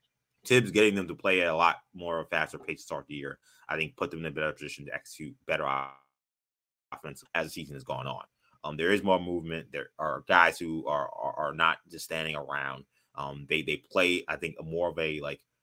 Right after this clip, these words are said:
together basketball. They're not so much a reliance on isolation, even as they return to more half-court play. So, uh, those are, I think, the two main things, uh, I give Tibbs credit for. Um, now, here's the, the, the, the, the bad part. Number one, some of these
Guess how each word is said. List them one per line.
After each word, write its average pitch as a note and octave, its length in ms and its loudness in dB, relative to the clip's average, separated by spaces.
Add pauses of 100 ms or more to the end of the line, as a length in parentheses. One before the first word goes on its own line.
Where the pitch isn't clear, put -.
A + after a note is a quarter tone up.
(180)
together D#2 500 0
basketball. D2 560 2
They're D2+ 140 -2
not D2+ 260 0
so F2 260 0
much F2 180 2
a F2 40 0
reliance E2+ 400 6
on D#2 80 -2
isolation, F2 680 -4
even D#2+ 240 -10
as D2+ 120 -8
they D#2 100 -6
return E2 400 -8
to F2+ 100 -10
more F2 180 -2
half-court F2 440 0
play. F2+ 240 2 (380)
So, E2 380 4 (240)
uh, E2 160 4
those B2+ 320 12
are, A#2+ 100 12
I G#2+ 40 4
think, G#2 140 4
the F#2+ 100 2
two G#2 280 -2
main F#2 300 0
things, E2+ 380 -4 (280)
uh, E2 220 2
I D#2+ 140 8
give E2 380 0
Tibbs E2 260 -2
credit C#2 300 -6
for. B1+ 200 -14 (500)
Um, D#2 380 0 (420)
now, G2+ 220 12
here's G#2 240 4
the, F2+ 220 -2
the, F2 180 -4
the, E2 200 -6 (100)
the, E2+ 220 0
the E2 60 -4
bad D2 220 2
part. - 180 -12 (120)
Number F#2+ 220 0
one, B2+ 340 8 (180)
some C#3 160 6
of C3 60 2
these B2+ 320 2